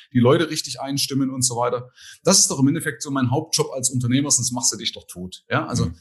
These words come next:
Speaker 1: ich habe letztens mal einen Post auch auf Instagram gehabt, kann man sich auch ein bisschen drüber streiten, aber das sagt so schon so ein bisschen aus, wer nicht delegiert, da ist das Ego oft größer als der Geldbeutel.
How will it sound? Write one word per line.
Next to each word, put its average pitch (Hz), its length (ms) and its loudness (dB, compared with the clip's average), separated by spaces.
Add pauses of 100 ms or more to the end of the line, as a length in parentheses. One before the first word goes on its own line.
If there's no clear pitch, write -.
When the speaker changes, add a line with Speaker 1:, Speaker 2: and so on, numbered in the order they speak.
(160)
Speaker 1:
ich - 60 -8
habe - 120 -2
letztens 151 200 2
mal 139 80 2
einen 127 100 2
Post 156 220 -4
auch 127 60 0
auf 117 100 -8
Instagram 139 420 -2
gehabt, 127 380 0 (680)
kann - 140 2
man 107 80 6
sich 110 80 4
auch 135 60 6
ein 147 40 4
bisschen 135 160 0
drüber 117 220 -4
streiten, 147 340 2
aber 156 120 -6
das 135 140 2
sagt 156 220 -2
so - 80 -6
schon 139 200 -4
so 135 60 -4
ein 127 60 -6
bisschen - 300 0
aus, - 360 0
wer 135 280 0
nicht 143 240 4
delegiert, 139 640 2 (460)
da 110 80 0
ist 117 100 4
das 127 140 4
Ego 165 340 4
oft 127 160 -2
größer 151 280 0
als 143 160 0
der 131 100 -2
Geldbeutel. 101 540 -4